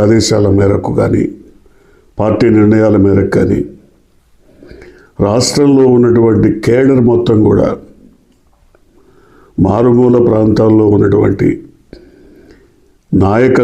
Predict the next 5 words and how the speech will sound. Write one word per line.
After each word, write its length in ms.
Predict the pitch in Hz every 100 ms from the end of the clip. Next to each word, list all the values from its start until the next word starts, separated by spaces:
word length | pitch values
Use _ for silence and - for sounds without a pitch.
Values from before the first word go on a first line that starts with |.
| 113
శ్రేణి 320 | 107 113 117 104
మొత్తం 260 | 101 - 107 101
కూడా 200 | 98 113 139 - - - _ _ _ _ _ _ _ _ - _ _ _ _ _ _ _ -
ప్రభుత్వ 520 | 113 104 147 151 - 135 135 - -
ప్రజా 320 | - 113 110